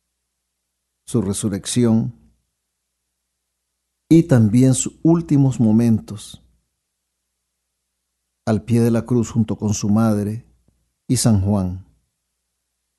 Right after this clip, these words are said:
evangelista. El veintitrés de julio se celebra a Santa Brígida,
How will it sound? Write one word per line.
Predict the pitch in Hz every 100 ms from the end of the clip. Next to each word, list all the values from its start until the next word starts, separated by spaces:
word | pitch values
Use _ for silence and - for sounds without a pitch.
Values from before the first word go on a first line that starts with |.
| _ -
evangelista. | 95 98 82 101 90 - - _ _ _ _ _ _ _ _ _ _ _ _ _ _ _ _ _ _ _ _ _ _ _ _
El | - 165
veintitrés | 143 139 139 131 202
de | 185
julio | 160 185 175
se | 165
celebra | 143 139 165 165 160
a | 139
Santa | - 170 180 165
Brígida, | 131 135 104 107 90 -